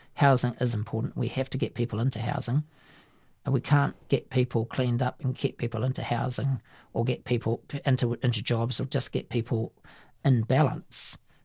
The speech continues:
if they don't have an address and a place for social services to go to, to address it. So it is an issue. It is something that is heart-wrenching, but there are a lot of people out there on the street who are choosing to be on the street. So they have a place to live,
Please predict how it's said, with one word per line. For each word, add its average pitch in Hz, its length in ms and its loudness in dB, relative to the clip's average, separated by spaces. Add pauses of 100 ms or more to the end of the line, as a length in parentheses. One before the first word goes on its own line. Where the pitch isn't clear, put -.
if - 120 -10
they 120 120 0
don't 143 140 0
have 123 180 0
an 120 60 0
address 117 420 -2
and 117 80 -2
a - 40 -8
place - 640 -2
for - 80 -2
social 113 400 2
services 123 480 0
to - 80 -8
go 123 220 -2
to, - 240 -4
to - 120 -4
address 117 360 -4
it. - 120 -8 (520)
So 131 180 4
it 135 160 4
is 156 160 8
an 131 100 8
issue. 127 380 2 (260)
It 135 120 2
is 135 100 6
something 127 280 2
that 127 120 0
is 131 140 2
heart-wrenching, 117 640 -2
but - 160 -4
there 135 160 -4
are 135 220 6
a 123 100 4
lot 139 240 6
of - 60 -2
people 113 280 -2
out 117 140 -2
there 110 140 -2
on 117 80 0
the 120 60 0
street - 280 -4
who 110 160 -2
are 104 140 -4
choosing 131 460 4
to 117 80 -4
be 110 120 -4
on 110 80 -2
the 110 60 -4
street. - 280 -4
So - 160 -2
they 110 120 -2
have 139 220 2
a 151 60 2
place 127 300 0
to 113 100 -6
live, 123 460 -4